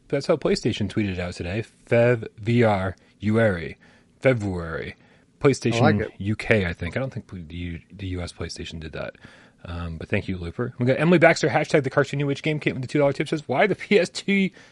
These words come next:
Speaker 1: P S V R two negativity? Cartoony games suck." <laughs> Yeah, well, we can talk about that in a little bit, but thank you very much, Emily Baxter. Uh, dude, we always, uh, we always start the show with a little reminder, of course,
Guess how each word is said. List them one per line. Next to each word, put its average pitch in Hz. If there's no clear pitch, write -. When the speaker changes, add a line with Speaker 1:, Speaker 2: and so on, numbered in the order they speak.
Speaker 1:
P 190
S 202
V 180
R 175
two 185
negativity? 160
Cartoony 135
games 127
suck." -
<laughs> -
Yeah, 85
well, 113
we 123
can 110
talk 98
about 82
that 82
in 78
a 92
little 92
bit, 92
but 107
thank 101
you 92
very 87
much, 85
Emily 87
Baxter. 78
Uh, 73
dude, 151
we 160
always, 196
uh, 117
we 143
always 151
start 131
the 107
show 87
with 101
a 87
little 90
reminder, 82
of -
course, -